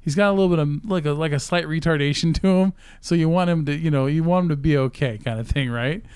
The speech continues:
'Cause he's got the, so anyway, that's what I liked about his character as Tommy, uh, in the, um, in, in the room, because y-, there's nothing you can, about the guy you can hate, you know?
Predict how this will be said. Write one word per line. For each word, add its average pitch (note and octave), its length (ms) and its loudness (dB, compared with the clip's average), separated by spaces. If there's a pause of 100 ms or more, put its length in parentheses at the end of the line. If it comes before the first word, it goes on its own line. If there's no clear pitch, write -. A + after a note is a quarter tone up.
(180)
'Cause D3+ 160 -2
he's D3+ 200 0
got D#3+ 360 -4
the, D3 160 -10 (280)
so F3+ 160 0
anyway, D3+ 340 2 (320)
that's E3 260 0
what F3 120 0
I D3+ 60 2
liked D#3 260 0
about C#3 220 0
his B2+ 120 -4
character D3 500 -2 (120)
as C#3 280 -4
Tommy, D3+ 520 0
uh, C#3 220 -2
in C#3 200 -2
the, C3+ 180 0
um, A#2+ 400 -4 (340)
in, C#3+ 200 -2
in C#3 220 0
the C3+ 80 2
room, C#3 400 0
because D3 520 -2
y-, A3 400 -14
there's F#3 280 -2
nothing G#3+ 260 2
you F#3 120 2
can, E3+ 260 -2
about E3+ 280 0
the E3+ 60 -4
guy D#3 80 0
you D3 140 -2
can C#3+ 120 -2
hate, D3+ 300 -4 (400)
you C#3+ 80 -2
know? C#3 280 0